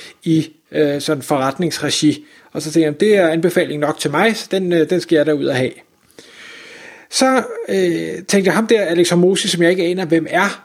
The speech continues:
øh, lad mig prøve at, at google ham lidt, og, og jeg fandt ham på YouTube, hvor han også er ret aktiv og har en del, øh, videoer.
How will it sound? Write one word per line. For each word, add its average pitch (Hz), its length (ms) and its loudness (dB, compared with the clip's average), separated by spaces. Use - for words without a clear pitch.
øh, 170 280 -2
lad 170 120 0
mig 160 280 -2
prøve 185 420 2
at, 147 260 -4
at 147 120 -10
google 196 300 0
ham 156 180 0
lidt, 208 280 2
og, 170 260 2
og 160 140 2
jeg 156 120 4
fandt 180 220 0
ham 165 120 -2
på 160 200 2
YouTube, 214 440 2
hvor 165 100 2
han 147 180 0
også 175 240 0
er 151 140 -2
ret 175 140 -2
aktiv 185 360 -2
og 151 80 -2
har 170 140 -4
en 160 140 -8
del, 165 220 -8
øh, 156 260 -4
videoer. 220 440 0